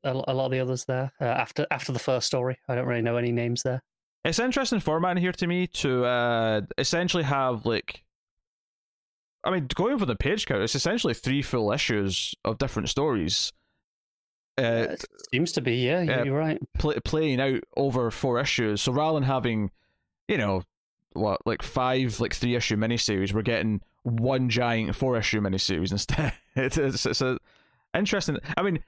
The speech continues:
Speaker 2: if you're going to buy all of them, this would definitely be saving money. But if you weren't
Speaker 1: Yeah.
Speaker 2: interested in all of them, this is making you spend more. So it's
Speaker 1: There's, there's an argument that it's pro-consumer in one way, like you say, but also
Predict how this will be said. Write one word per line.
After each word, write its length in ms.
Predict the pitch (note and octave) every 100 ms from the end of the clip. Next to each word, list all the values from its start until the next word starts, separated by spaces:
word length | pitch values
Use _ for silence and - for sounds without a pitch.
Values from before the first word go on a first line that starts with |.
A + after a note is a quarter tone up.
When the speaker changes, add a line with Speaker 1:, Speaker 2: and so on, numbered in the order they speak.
| - _ _ _ _ -
Speaker 2:
if 120 | F3
you're 100 | G3
going 140 | A#3+
to 80 | C#4
buy 180 | G3 E3
all 220 | B2+ D3
of 80 | F#3
them, 100 | G#3
this 220 | E3 -
would 80 | C3
definitely 300 | D3+ D3 B2
be 80 | A#2+
saving 340 | - B2 A2
money. 340 | A2 A2+ E2 - _
But 120 | - C3+
if 120 | C3+
you 120 | C3+
weren't 180 | D3+ C3+
Speaker 1:
Yeah. 80 | E3
Speaker 2:
interested 260 | E3+ C#3+ C3
in 60 |
all 240 | A#2+ A#2 A2+
of 80 | -
them, 160 | A2+
this 160 | A2+ -
is 100 | A2
making 240 | A#2 A2
you 60 | G#2
spend 260 | - G2+
more. 240 | G#2 G#2 F2+
So 160 | -
it's 340 | B2 A2 - - _ -
Speaker 1:
There's, 180 | D3+ C#3+
there's 180 | E3 C#3+
an 60 |
argument 500 | E3+ F3 D#3+ D3+ D3
that 160 | C#3 B2+
it's 340 | B2+ - - - - - - -
pro-consumer 600 | F3+ E3+ D3+ D#3+ C#3+ C3
in 100 | A2
one 200 | G#2 G#2
way, 120 | G#2
like 160 | A2
you 80 | A2+
say, 400 | - A2+ G#2 G2+ - -
but 80 | B2
also 600 | B2 A#2 B2 A2 G#2